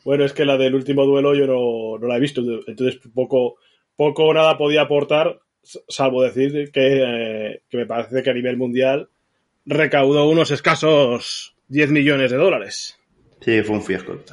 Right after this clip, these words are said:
Speaker 1: Y costaría
Speaker 2: Pero de
Speaker 1: doscientos.
Speaker 2: nadie que, nadie está más guapa que el último duelo, ¿o no está más guapa?
Speaker 1: Y costaría, y costaría unos ciento cincuenta o doscientos, o sea, un fracaso, un fiasco bestial.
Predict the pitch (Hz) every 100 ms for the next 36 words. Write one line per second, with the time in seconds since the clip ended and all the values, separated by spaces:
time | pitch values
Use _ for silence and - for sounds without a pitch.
0 | - 127 127 - 123 131 139 139 110 113
1 | 120 156 170 170 143 139 131 123 110 98
2 | - 104 120 143 165 - 160 107 120 95
3 | 95 98 101 95 98 92 120 107 95 95
4 | 95 87 117 127 120 120 120 127 139 147
5 | 123 117 113 120 120 123 120 127 135 127
6 | 120 110 - - - - - 131 123 113
7 | 139 131 123 104 170 - 107 143 117 113
8 | 117 127 120 127 120 135 135 123 120 123
9 | - 147 139 127 107 120 107